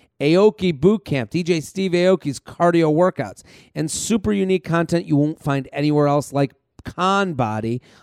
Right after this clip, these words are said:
a workout developed by Cos Marte while serving a sentence in prison.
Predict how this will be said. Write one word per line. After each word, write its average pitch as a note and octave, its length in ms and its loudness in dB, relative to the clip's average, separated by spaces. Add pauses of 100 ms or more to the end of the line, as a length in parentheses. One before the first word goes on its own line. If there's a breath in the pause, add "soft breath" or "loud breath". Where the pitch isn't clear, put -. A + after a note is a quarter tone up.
a B2+ 100 -6
workout D#3 360 2
developed C#3+ 340 2
by C#3 140 0
Cos - 560 -2
Marte C#3+ 720 0 (300 soft breath)
while C3 180 2
serving E3 500 2
a D3 80 -2
sentence D#3+ 540 -2
in D#3 180 -4
prison. F3 760 2